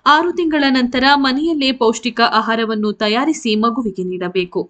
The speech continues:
ಕಾಲಕಾಲಕ್ಕೆ ಆಸ್ಪತ್ರೆಯಲ್ಲಿರುವ ಲಸಿಕೆಯನ್ನು ಕೊಡಿಸಬೇಕೆಂದು ತಿಳಿಸಿದರು. ಜಿಲ್ಲಾಸ್ಪತ್ರೆಯ ಮಕ್ಕಳ ತಜ್ಞರಾದ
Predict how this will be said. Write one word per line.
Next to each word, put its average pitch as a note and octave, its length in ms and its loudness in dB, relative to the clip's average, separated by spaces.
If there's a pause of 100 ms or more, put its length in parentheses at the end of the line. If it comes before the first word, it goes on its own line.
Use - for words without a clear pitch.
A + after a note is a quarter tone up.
ಕಾಲಕಾಲಕ್ಕೆ D#4+ 800 2
ಆಸ್ಪತ್ರೆಯಲ್ಲಿರುವ A#3+ 1000 0
ಲಸಿಕೆಯನ್ನು A3 680 -2
ಕೊಡಿಸಬೇಕೆಂದು C4 880 -2
ತಿಳಿಸಿದರು. F#3+ 800 -4 (240)
ಜಿಲ್ಲಾಸ್ಪತ್ರೆಯ E4 800 2
ಮಕ್ಕಳ C4+ 400 0
ತಜ್ಞರಾದ B3 520 2